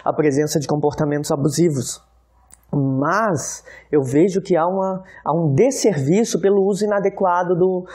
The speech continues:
do conceito de narcisismo, né?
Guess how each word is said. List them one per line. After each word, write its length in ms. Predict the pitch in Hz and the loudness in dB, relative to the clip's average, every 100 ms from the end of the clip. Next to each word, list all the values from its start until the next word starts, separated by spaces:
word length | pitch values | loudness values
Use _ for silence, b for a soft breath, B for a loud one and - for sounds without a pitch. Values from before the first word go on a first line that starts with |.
| B - | B 0
do 240 | 165 165 | 0 2
conceito 540 | 165 175 165 170 165 165 | 0 -2 0 0 0 0
de 100 | 165 | 0
narcisismo, 680 | 170 - 170 139 113 - _ _ _ _ - | -4 -4 -2 0 -2 -8 _ _ _ _ -6
né? 240 | 120 123 | -4 -4